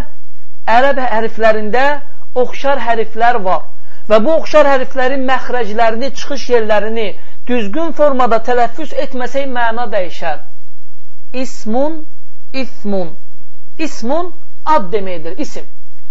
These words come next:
İsmun isə günah deməkdir. Əgər sən hansı bir ayətdə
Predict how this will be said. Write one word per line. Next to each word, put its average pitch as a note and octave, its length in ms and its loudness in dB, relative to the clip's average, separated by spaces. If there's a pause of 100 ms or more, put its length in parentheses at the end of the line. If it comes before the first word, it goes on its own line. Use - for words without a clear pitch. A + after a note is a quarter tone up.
(320)
İsmun G#3+ 480 0
isə G#3+ 180 0
günah F#3 320 0
deməkdir. - 400 0 (640)
Əgər G3 260 0
sən E4 220 0
hansı E4 380 0
bir C4+ 140 -2
ayətdə C#4 640 0